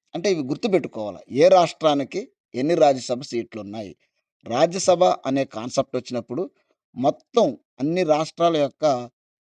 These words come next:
రాజ్యసభ స్థానాలు ఎలా గుర్తుపెట్టుకోవాలో నేను ఒక సీక్వెన్స్‌లో రాశాను.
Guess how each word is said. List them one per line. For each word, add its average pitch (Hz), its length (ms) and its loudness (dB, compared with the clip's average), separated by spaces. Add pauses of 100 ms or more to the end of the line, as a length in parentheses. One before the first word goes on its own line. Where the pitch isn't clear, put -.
రాజ్యసభ 156 560 -2
స్థానాలు 139 400 0
ఎలా 117 180 0
గుర్తుపెట్టుకోవాలో 123 920 -4 (180)
నేను 127 180 -4
ఒక 110 100 -8
సీక్వెన్స్‌లో 143 600 -2
రాశాను. 127 420 -4